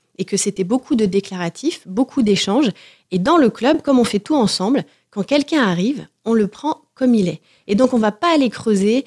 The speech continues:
et t'as été hospitalisé combien de fois, et, euh, qu'est-ce que t'as comme diagnostic, et depuis combien de temps t'as pas travaillé. On va, on, on va y aller tout doucement, et on va plutôt se concentrer sur le présent et l'avenir,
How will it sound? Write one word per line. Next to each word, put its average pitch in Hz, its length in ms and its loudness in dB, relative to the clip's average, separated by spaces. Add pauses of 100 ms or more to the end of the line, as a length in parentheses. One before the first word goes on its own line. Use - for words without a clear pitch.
(160)
et 226 160 -4
t'as 285 100 0
été 254 180 2
hospitalisé 214 580 0
combien 180 320 -6
de 175 80 -8
fois, 262 340 -2 (240)
et, 269 300 4
euh, 202 120 2
qu'est-ce 277 220 -2
que 247 80 -4
t'as 220 160 -4
comme 208 160 -4
diagnostic, 185 760 -2 (200)
et 240 180 4
depuis 247 300 0
combien 226 320 2
de 214 60 0
temps 214 160 -6
t'as 190 120 -12
pas 185 120 -12
travaillé. 208 400 -4
On 240 80 -2
va, 220 200 -2
on, 214 240 0
on 208 80 0
va 190 240 -4
y 190 80 -2
aller 214 200 0
tout 311 200 -4
doucement, 269 600 0 (300)
et 208 80 0
on 202 100 2
va 208 160 0
plutôt 294 300 -4
se - 80 -4
concentrer 240 460 -4
sur 202 200 -6
le 190 100 0
présent 247 460 -2 (160)
et 202 80 -2
l'avenir, 190 440 0